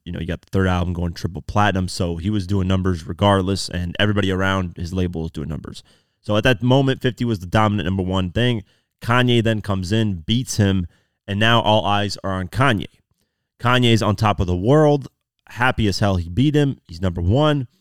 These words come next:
and he's scheduling to release his next album, Good Ass Job, uh,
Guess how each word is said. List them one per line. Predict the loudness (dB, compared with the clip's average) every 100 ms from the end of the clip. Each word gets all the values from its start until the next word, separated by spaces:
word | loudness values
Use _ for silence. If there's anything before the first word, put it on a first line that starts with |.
| _ _ _ _ -8
and | -4 -2 -4
he's | -6
scheduling | -6 0 2 4 4 2 2
to |
release | 0 0 -2 -4
his | -6 -4
next | -2 -4 -4 -12 _ _ _ _ 0
album, | 2 2 2 0 -4 _ _
Good | 0 2
Ass | 2 0 -2
Job, | -2 0 2 0 -2 -10 _ _ _ -14
uh, | -10 -8 -8 -10